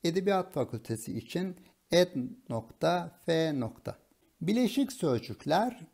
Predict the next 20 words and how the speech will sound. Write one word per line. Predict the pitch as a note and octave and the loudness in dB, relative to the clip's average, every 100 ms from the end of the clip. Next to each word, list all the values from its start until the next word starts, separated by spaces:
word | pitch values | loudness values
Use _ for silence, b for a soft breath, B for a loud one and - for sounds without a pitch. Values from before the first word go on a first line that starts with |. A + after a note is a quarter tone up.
| _ | _
ilk | B3 B3 - | 2 2 -2
sözcüğün | - D3 B2+ C3+ C3+ C3 | -2 -2 -2 -4 -4 -2
baştan | D#3+ D3 - E3+ D#3+ - | -2 -2 -2 -2 -2 -4
üç | A3 A3+ | -6 -6
harfi, | - - A3 - A3+ B3 B3+ _ | 2 2 2 0 -2 -2 -4 _
ikinci | G3 - A#3 A#3+ | -6 -2 0 0
sözcüğün | - D3+ B2+ A#2 F3+ G#3+ - | -2 -2 -2 -2 -2 -4 -4
ilk | A3+ G#3 - | -4 -4 0
harfi | B2 - A#2+ | -2 0 -6
alınarak | A#2 A#2+ A2+ G#2+ - | -4 -4 -4 -6 -8
kısaltılır. | G#2+ A2+ G2+ - G#2+ G#2 - _ _ - | -8 -6 -8 -8 -10 -10 -16 _ _ -14
Yer | C#3+ F#3 G#3 G3+ E3+ | -2 4 6 6 2
bilim | D3 C3 A#2+ | 0 0 -2
için | - - G3 G#3+ A3+ - _ _ - | -4 -4 -2 -2 -6 -14 _ _ -10
yer | B2+ C#3 C#3+ E3+ F#3+ F#3 _ _ G#3+ | -4 0 2 2 0 -4 _ _ -14
B | D3+ D3+ E3+ E3+ - | -2 0 2 0 -6
nokta, | A#2+ G#2+ - - D3+ D#3+ E3+ - _ _ | -8 -8 -10 -6 -4 -2 -4 -14 _ _
dil | E3 G3 E3 | -2 0 0
bilgisi | C3+ A#2 - | 0 -2 -4
için | - E3 F3 D#3 | -4 -4 -4 -6